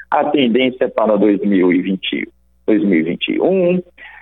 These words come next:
Agropecuária, Elias, a agropecuária alagoana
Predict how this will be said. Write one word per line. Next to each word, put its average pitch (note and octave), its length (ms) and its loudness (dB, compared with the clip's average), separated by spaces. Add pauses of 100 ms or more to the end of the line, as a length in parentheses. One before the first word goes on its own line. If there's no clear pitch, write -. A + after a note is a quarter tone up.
(300)
Agropecuária, C#3 1500 2
Elias, E2+ 380 2
a C#3+ 160 2
agropecuária C3 840 0
alagoana A#2 1120 0